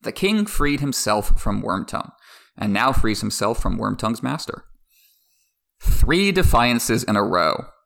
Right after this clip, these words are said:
and this the most devastating. Saruman's facade drops, and we see him as he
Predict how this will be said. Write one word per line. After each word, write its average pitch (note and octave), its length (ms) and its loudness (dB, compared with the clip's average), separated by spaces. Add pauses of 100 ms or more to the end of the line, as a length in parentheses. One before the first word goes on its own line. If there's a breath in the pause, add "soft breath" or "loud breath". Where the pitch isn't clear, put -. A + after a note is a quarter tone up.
and G2+ 200 -4
this A2+ 280 2
the A2 60 -2
most G#2 260 -2
devastating. G2 560 -4 (320)
Saruman's E3+ 640 2
facade G#2 640 -2
drops, - 540 -2 (140)
and F2 120 -4
we F#2 60 -4
see - 320 -2
him A2+ 220 0
as G2+ 160 -2
he - 100 -10